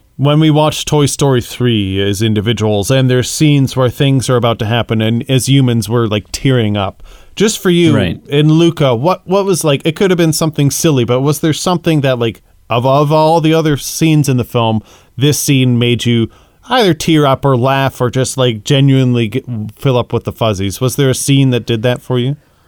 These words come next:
Speaker 2: Uh, yeah, I think so. I mean, I, I didn't, I didn't end up crying, uh, at all, but the, the scene that I think definitely came the closest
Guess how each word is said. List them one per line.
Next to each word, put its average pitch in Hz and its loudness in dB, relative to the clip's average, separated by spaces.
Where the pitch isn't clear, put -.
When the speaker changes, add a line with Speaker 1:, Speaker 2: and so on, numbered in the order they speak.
Speaker 2:
Uh, 170 4
yeah, 208 2
I 180 2
think 147 2
so. 131 2
I 147 2
mean, 160 4
I, 127 -6
I 151 4
didn't, 180 4
I 139 4
didn't 190 4
end 180 4
up 156 0
crying, 123 2
uh, 107 2
at 110 0
all, 101 0
but 120 0
the, 131 2
the 123 0
scene 170 4
that 143 2
I 123 4
think 120 0
definitely 120 2
came 110 2
the 95 2
closest 120 0